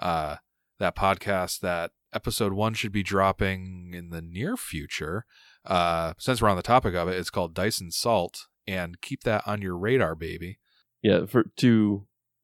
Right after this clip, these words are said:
Speaker 2: first, to, to wrap up for some final thoughts on, you know, book three and heading into book four,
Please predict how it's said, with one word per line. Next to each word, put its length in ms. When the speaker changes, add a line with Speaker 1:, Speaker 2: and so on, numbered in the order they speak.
Speaker 2:
first, 500
to, 280
to 100
wrap 220
up 260
for 200
some 400
final 320
thoughts 440
on, 380
you 120
know, 80
book 240
three 180
and 80
heading 220
into 160
book 180
four, 400